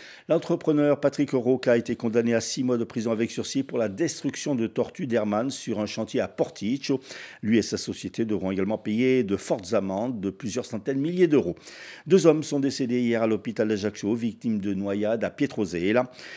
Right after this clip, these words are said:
Et puis, rentrée politique du P N C. Hier, le parti de Jean-Christophe Angelini a vivement critiqué la politique de l'exécutif, mais a également appelé l'État à la poursuite du dialogue sur l'autonomie météo.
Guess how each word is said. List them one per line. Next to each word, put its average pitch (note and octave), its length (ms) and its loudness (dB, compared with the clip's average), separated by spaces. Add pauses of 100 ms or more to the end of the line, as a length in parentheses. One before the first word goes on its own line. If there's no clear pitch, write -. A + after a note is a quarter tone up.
(120)
Et A2 80 0
puis, A#2 180 4
rentrée A#2 280 2
politique A2+ 380 0
du G#2 120 -4
P F3+ 140 4
N D3 140 6
C. C3+ 380 4
Hier, C3 320 6
le G#2 140 6
parti A2 500 -2
de G2 160 0
Jean-Christophe G#2+ 800 -2
Angelini G#2 720 0
a F2+ 80 -4
vivement G2+ 340 -2
critiqué A2+ 500 -4
la C3 220 2
politique A#2 640 -4
de F#2+ 100 0
l'exécutif, F#2+ 840 -4 (480)
mais F#2+ 140 0
a F#2 40 2
également G#2 400 0
appelé G#2 600 -2 (140)
l'État G#2 560 -2
à F2+ 460 -4
la F2+ 140 -6
poursuite - 460 -8
du F#2+ 200 -6
dialogue B2 340 0
sur - 260 -6
l'autonomie A#2+ 760 -2
météo. A2 520 0